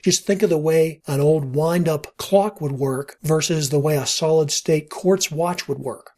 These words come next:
There's less moving parts, it's more reliable, tells time better. So that will prevail in things that need to be operated by small motors.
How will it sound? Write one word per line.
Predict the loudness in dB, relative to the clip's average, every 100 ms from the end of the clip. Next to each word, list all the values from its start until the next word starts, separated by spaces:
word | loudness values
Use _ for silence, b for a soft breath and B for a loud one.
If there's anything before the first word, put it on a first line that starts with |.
| _ _ _
There's | -6 -2
less | 0 0
moving | 2 2 2
parts, | -4 -10 -10 -12 -12
it's | -4
more | -2 0
reliable, | -2 -4 -6 -6 -8 -14 -8
tells | -2 0 0
time | -4 -6 -6
better. | -8 -12 -20 _ _ _ -12
So | -4
that | 0 0 2
will | 0 0
prevail | -4 -8 -4 -2 0 -2
in | -2 -4 -4 -6 -8
things | 0 2 2
that | 0
need | 0 0
to | 0
be | -4
operated | -2 -4 0 2 2 2
by | 0 2
small | 0 0 0 2
motors. | 2 0 -2 -4 -10